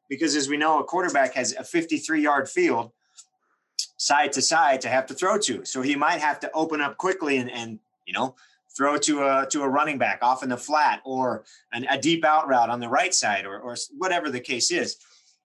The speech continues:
And then we would actually progress to where we were calling out the numbers. So now he's got his drop back pattern or his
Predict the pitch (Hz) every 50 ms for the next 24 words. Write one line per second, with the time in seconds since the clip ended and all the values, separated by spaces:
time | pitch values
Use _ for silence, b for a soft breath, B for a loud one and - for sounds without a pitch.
0 | _ - 127 131 127 156 160 156 151 139 135 143 139 135 139 139 - 135 139 151
1 | 156 - - 311 294 - - 123 107 107 127 151 175 170 - - - 135 113 123
2 | 123 123 123 127 117 113 110 - - - 123 127 127 117 117 123 143 170 170 -
3 | 135 113 107 101 92 85 78 - - - 120 127 147 170 180 165 151 139 127 143
4 | 131 127 - 135 131 127 120 110 - 123 127 135 139 - 139 135 135 135 - -
5 | 131 127 131 127 127 127 131 131 120 123 127 117 110 117 110 104 95 -